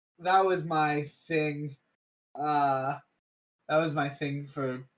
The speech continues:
Jeff Bezos. It would be interesting to see how that goes. Um, next up, I got, we gotta talk about what happened. Uh,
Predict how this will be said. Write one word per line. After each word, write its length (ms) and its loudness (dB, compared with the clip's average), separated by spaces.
Jeff 280 -2
Bezos. 500 -4
It 80 -4
would 120 -2
be 160 -4
interesting 360 -10
to 80 -10
see 180 -12
how 140 -2
that 240 -6
goes. 340 -8
Um, 440 4
next 280 4
up, 300 6
I 80 -2
got, 340 8
we 80 -6
gotta 200 4
talk 260 0
about 200 -4
what 140 -6
happened. 440 -6
Uh, 420 -6